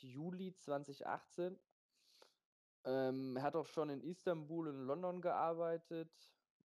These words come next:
und ist achtunddreißig Jahre alt, war auch schon in gewissen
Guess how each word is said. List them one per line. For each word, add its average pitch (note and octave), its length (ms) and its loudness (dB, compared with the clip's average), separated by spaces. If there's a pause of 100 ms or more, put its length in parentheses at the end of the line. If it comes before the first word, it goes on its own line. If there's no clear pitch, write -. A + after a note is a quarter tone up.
und B2 840 0
ist A2 200 0
achtunddreißig C3+ 680 0
Jahre D3 300 2
alt, D3 340 -2
war B2+ 160 4
auch C3 100 2
schon C3 200 -4
in B2 140 -6
gewissen B2+ 840 -4